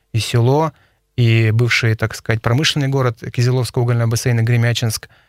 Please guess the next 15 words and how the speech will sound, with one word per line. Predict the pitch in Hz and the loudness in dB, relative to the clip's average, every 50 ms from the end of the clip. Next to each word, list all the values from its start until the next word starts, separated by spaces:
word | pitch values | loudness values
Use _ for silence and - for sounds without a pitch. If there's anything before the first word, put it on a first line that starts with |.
| _ _ _ _ _ _ - | _ _ _ _ _ _ -8
э, | - - 104 107 104 110 - | -4 0 0 2 2 0 0
значит, | - - - - - - - - - | -2 -4 -6 -6 -8 -10 -10 -12 -14
э, | - - - - - - - | -10 -8 -8 -8 -8 -10 -14
такая | - 131 - 120 | -10 -6 -2 0
восточная | 117 117 - - 123 - - 120 | 0 0 0 0 0 0 0 0
наша | 117 - - 120 | 0 0 0 -2
промзона, | 117 123 123 120 120 110 117 117 113 113 110 107 113 - _ _ _ - | 0 0 0 2 2 2 2 2 2 2 2 0 -2 -6 _ _ _ -2
и | 123 127 | 0 0
Лысинский | 127 127 135 120 - 123 113 - - 120 | 2 2 0 0 0 -2 -4 -2 -2 -2
городской | 113 117 117 110 - - - 120 | -2 -2 -2 -4 -4 -4 -4 -2
округ. | 113 107 - - - _ _ _ _ - | -2 -2 -4 -10 -18 _ _ _ _ -8
То | |
есть | 117 123 | -4 -2
это | 135 147 160 160 | -2 -2 -2 0
касается | - 151 - - 143 143 139 127 - - 131 123 127 | 0 0 0 2 2 0 0 0 -2 -2 -2 -2 -2